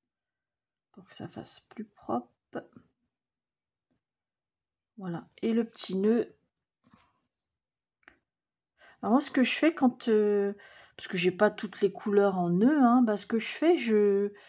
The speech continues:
je prends, euh, de l'encre comme ça. Voilà. Je, alors, il faut qu'il soit,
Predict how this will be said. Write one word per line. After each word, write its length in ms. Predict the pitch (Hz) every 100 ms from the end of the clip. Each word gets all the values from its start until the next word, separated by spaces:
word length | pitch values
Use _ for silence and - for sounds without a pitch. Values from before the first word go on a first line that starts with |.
| - - - - -
je 160 | 214
prends, 480 | 190 - 254 277 269
euh, 320 | 214 202 196
de 200 | 185 208
l'encre 460 | 208 214 294 - 220
comme 180 | - 196
ça. 400 | 185 220 - - _
Voilà. 320 | 180 170 233
Je, 140 | 262 214
alors, 240 | 185 185
il 120 | 190
faut 140 | 185 214
qu'il 180 | - 214
soit, 180 | -